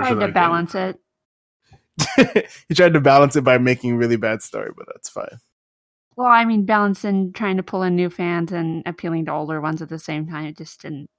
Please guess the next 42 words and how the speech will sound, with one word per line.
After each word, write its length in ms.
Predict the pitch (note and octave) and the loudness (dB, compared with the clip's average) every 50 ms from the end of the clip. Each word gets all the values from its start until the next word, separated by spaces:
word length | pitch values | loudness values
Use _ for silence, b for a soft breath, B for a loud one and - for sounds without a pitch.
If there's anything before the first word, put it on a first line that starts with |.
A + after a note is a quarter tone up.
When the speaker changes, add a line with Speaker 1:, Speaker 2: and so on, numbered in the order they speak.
| _ | _
Speaker 1:
really, 320 | D#3+ D#3 D3+ C3+ C#3+ D3+ _ _ _ _ _ _ _ _ _ _ _ _ _ _ _ - | -18 -16 -16 -16 -20 -20 _ _ _ _ _ _ _ _ _ _ _ _ _ _ _ -14
mm. 240 | - - - E3 - | -12 -10 -10 -8 -4
Speaker 2:
Yeah, 360 | F#3+ F3 D#3 C#3+ C3 B2 B2 | -2 -2 0 0 -2 -2 -2
and 100 | B2+ B2+ | -4 -2
making 360 | B2+ B2 A#2+ - - A2+ G#2+ | -4 -4 -4 -6 -12 -10 -8
the 60 | G#2 | -4
best 280 | G#2 - - - - - | -4 -4 -4 -6 -10 -12
version 340 | - - C3+ C3+ - - D3+ | -10 -10 -10 -10 -10 -12 -16
of 100 | - - | -16 -12
the 80 | - | -10
game. 160 | A2 A2 G2 - | -10 -10 -10 -6
Um, 560 | - - C#3+ C#3+ C#3 C#3 C#3 C#3 C3+ C3 B2+ - _ _ _ _ _ _ _ _ _ _ _ _ _ _ - | 0 2 4 6 6 6 4 4 4 2 0 -2 _ _ _ _ _ _ _ _ _ _ _ _ _ _ -10
yeah, 260 | A#3+ B3 A3+ E3+ - - | -4 -2 0 0 0 -2
I 100 | - E3+ | -4 -4
think 260 | E3 G3+ G3+ F#3 E3 - | -4 -4 -8 -8 -6 -4
that, 300 | D#3 C#3 B2 - - - - - B2+ A#2+ - - | -4 -4 -4 -4 -8 -10 -14 -14 -12 -12 -8 -4
I 60 | C#3+ D#3 | -2 -2
don't 140 | D3+ C#3+ | -2 -4
think 180 | - C3 A#2 A#2+ | -4 -8 -8 -4
the 280 | - G#2+ G#2 G2+ G2 F#2 _ | -4 -4 -2 -2 -6 -8 _
production 480 | - A2+ A2+ A2 - - - - G2 | -6 -4 -4 -4 -6 -8 -10 -10 -10
of 100 | G2+ F#2+ | -8 -8
S 240 | F#2 G2 - - - | -10 -10 -12 -12 -14
M 80 | G2 F2+ | -12 -14
T 40 | F2+ | -12
five 180 | - G#2 G2+ G2 | -8 -8 -8 -8
is 120 | F#2+ - - - | -10 -12 -14 -14
under 220 | A2+ A2 G#2+ G#2 | -12 -10 -10 -10
wraps 320 | G2 F#2+ G2 A2+ A#2+ - - | -8 -6 -6 -6 -8 -10 -14
so 240 | - - - - A2+ | -18 -16 -12 -12 -10
much 260 | A2 A2 - - - | -10 -10 -14 -16 -18
as 60 | A2+ | -12
they 140 | A2 G#2 G2 | -10 -10 -10
just 220 | G#2 G#2+ G#2+ - | -10 -12 -14 -8
don't 200 | - A#2 A#2+ A#2 | -8 -6 -6 -6
have 200 | - - A#2+ A#2 | -6 -6 -6 -6
anything 380 | A#2+ A#2+ - C3 - C#3 C3+ C3+ | -6 -6 -8 -10 -12 -10 -8 -8
to 80 | C3 | -8
really 260 | C3+ D3 D#3+ D#3+ D3+ C3+ | -8 -6 -6 -6 -6 -8
say 320 | - - G3+ F#3+ - C3 _ _ _ _ _ _ _ _ _ _ _ _ _ _ _ _ _ _ _ | -10 -12 -12 -12 -12 -14 _ _ _ _ _ _ _ _ _ _ _ _ _ _ _ _ _ _ _
officially. 500 | _ - G#2 G#2 - - - A#2+ A#2 A2+ _ _ _ _ _ - - - | _ -8 -8 -8 -8 -12 -14 -14 -16 -16 _ _ _ _ _ -20 -14 -8
Um, 560 | G2 F#2 F#2 F#2+ F#2 F#2 F2+ - G2 G2+ G#2+ | -6 -6 -6 -6 -8 -10 -12 -12 -12 -12 -14